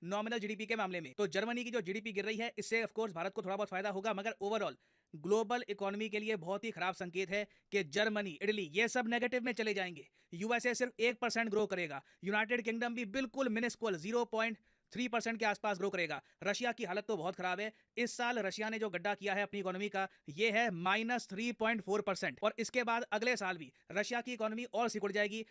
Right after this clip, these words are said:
माइनस टू पॉइंट थ्री परसेंट। तो इस पूरी लिस्ट में आप देखोगे, शायद ही आपको कोई देश दिखेगा जिसकी ग्रोथ रेट देखकर कुछ, आप कह लीजिए,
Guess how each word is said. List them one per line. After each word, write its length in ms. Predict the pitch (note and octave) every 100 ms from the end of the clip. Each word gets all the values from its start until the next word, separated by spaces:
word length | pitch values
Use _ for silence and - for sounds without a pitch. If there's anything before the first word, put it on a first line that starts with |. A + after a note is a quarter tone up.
| _
माइनस 440 | F3+ G#3 A3+ A#3+ -
टू 120 | A#3+
पॉइंट 260 | B3 A#3 A#3
थ्री 120 | G#3
परसेंट। 360 | G#3 F#3 F3 D#3
तो 100 | A3+
इस 120 | B3
पूरी 260 | - B3 A#3+
लिस्ट 200 | G3+ G#3+
में 120 | A3+
आप 120 | G#3
देखोगे, 380 | F3+ G#3 G#3+ A#3
शायद 360 | - F3+ A3
ही 80 | A#3
आपको 220 | G#3+ G#3+
कोई 160 | A3 G#3+
देश 200 | E3+ G3+
दिखेगा 360 | E3+ F3+ G3 G3+ - _
जिसकी 340 | D#3+ G#3+ A#3+ A3+
ग्रोथ 200 | F#3+ G3
रेट 180 | A3
देखकर 340 | E3 G3 G3+ A3
कुछ, 360 | - A#3+ - -
आप 160 | G3+ G3+
कह 80 | G3+
लीजिए, 340 | G#3 A3+ A3+